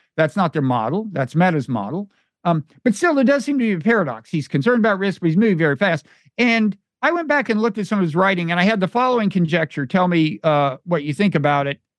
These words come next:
which is that he thinks there is this view that alignment is this kind of magic bullet. Like, like, alignment is this binary thing. There's some secret out there about how you do alignment.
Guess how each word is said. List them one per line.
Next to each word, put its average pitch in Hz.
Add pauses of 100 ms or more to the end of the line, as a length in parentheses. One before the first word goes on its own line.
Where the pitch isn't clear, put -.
(920)
which 202
is 208
that 196 (920)
he 285
thinks - (720)
there 247
is 330
this 262
view 170 (440)
that 180
alignment 202 (220)
is 175
this 185
kind 269
of 208
magic 165
bullet. 147 (100)
Like, 180
like, 180 (340)
alignment 240
is 208
this 190
binary 165
thing. 127
There's 175
some 254
secret 277
out 143
there 143
about 175
how 220
you 214
do 226
alignment. 233